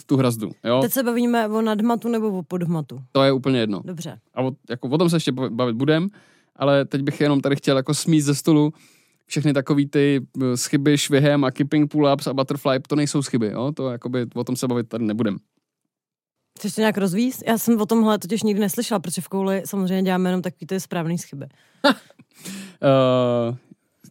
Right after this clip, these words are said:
Speaker 1: jestli to chce rozvíst, no,
Speaker 2: No
Speaker 1: já
Speaker 2: prostě, jak to řekni, že to dělají crossfitáci.
Speaker 1: Já to nechci takhle jako říkat, rozumíš?
Speaker 2: <laughs>
Speaker 1: Ale, ale prostě, jo,
Speaker 2: Ale
Speaker 1: no,
Speaker 2: dělají.
Speaker 1: jsou to, <laughs> jsou to crossfitové schyby, který, eh, si myslím,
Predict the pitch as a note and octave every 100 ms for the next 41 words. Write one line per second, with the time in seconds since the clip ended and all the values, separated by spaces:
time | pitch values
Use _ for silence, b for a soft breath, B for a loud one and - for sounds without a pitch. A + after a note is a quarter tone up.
0 | _ _ _ _ _ _ _ - B2+ D#3+
1 | D3+ - D#3+ E3 G#3 G3 - F#3 A3 G#3+
2 | A#3+ A#3+ C4 A3+ A#3+ E3+ G3+ G#3+ G#3 G3
3 | F#3 - F#3 F3 E3 - C#3 C3 D#3+ F3
4 | G#3 D3 G#3+ A3+ A3+ G#3 F3 D#3+ C3+ A2+
5 | G#3 F3 C3+ - C#3 D3 C#3 C3+ D3+ D#3+
6 | E3 - E3+ D#3 D3 D3+ F3 E3+ C#3+ C#3+
7 | F3 E3 E3+ C3+ E3+ D3+ E3 D#3 D3+ -
8 | E3+ C#3 - E3+ D#3+ D#3 C#3+ C#3+ D3+ -
9 | - - _ _ - C3 B2+ B2 - F#3+
10 | F3+ F#3+ F3+ F3